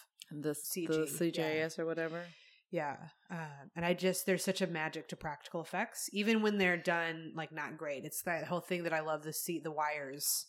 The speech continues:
Speaker 2: the wire work, and the Underwater Menace.
Speaker 1: Right.
Speaker 2: Um, so I really do like that kind of stuff. Um, I wanted to be a special effects artist when I was a kid. And so that practical effects is just, there's just something really special about it.
Speaker 1: Mm-hmm.
Speaker 2: And that's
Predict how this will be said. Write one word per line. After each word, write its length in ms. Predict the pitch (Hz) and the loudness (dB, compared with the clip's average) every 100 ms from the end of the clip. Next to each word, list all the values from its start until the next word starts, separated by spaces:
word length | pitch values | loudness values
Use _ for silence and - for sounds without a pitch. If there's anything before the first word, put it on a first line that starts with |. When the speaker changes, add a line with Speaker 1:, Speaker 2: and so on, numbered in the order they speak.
| _ 170 | _ -2
Speaker 2:
the 60 | |
wire 300 | 165 156 147 | 2 2 0
work, 240 | 143 139 - | -2 -6 -8
and 200 | 160 151 | -6 -6
the 80 | 151 | -6
Underwater 320 | 147 147 139 | -6 -4 -6
Menace. 580 | 139 139 123 151 - - - | -8 -10 -4 2 4 2 -2
Speaker 1:
Right. 180 | 160 - - - | -2 -2 -2 -4
Speaker 2:
Um, 380 | 156 143 - - - | -4 -4 -10 -16 -10
so 120 | - 202 | 6 8
I 40 | |
really 260 | 196 185 160 | 10 8 6
do 120 | 156 | 0
like 140 | 143 | -2
that 160 | 139 - | -6 -12
kind 140 | 143 | -10
of 40 | 139 | -8
stuff. 440 | - 127 - - _ _ _ _ _ _ _ _ _ _ _ _ - | -8 -10 -14 -18 _ _ _ _ _ _ _ _ _ _ _ _ -10
Um, 220 | 160 151 | -8 -2
I 60 | 175 | 2
wanted 180 | 175 170 | 4 2
to 60 | |
be 100 | 156 | 0
a 40 | 147 | -2
special 360 | - 151 - | -2 -2 -4
effects 300 | 143 143 - | -6 -6 -6
artist 260 | 143 135 - | -8 -8 -10
when 80 | 139 | -12
I 40 | |
was 100 | 131 | -12
a 20 | |
kid. 320 | 135 143 139 - - - - 175 | -8 -6 -8 -10 -20 -20 -12 -4
And 100 | 160 | 0
so 220 | - 156 | 0 0
that 160 | 147 | -4
practical 500 | - 156 143 - 170 | -4 -4 -4 -6 -6
effects 600 | 151 156 139 - - - - | -6 -8 -8 -8 -6 -6 -8
is 160 | 170 | -10
just, 460 | - 165 - - - - | -6 -6 -4 -8 -10 -12
there's 160 | 175 | -10
just 140 | 175 165 | -8 -6
something 180 | 160 156 | -6 -6
really 160 | 143 | -8
special 380 | - 139 - 151 | -8 -8 -8 -6
about 200 | 139 135 | -6 -6
it. 80 | 139 - 202 | -8 -6 -4
Speaker 1:
Mm-hmm. 720 | 165 170 170 - - _ 170 | -4 -6 -12 -14 -20 _ -6
Speaker 2:
And 280 | 160 151 151 | -6 -6 -8
that's 520 | 143 - - - | -8 -2 0 2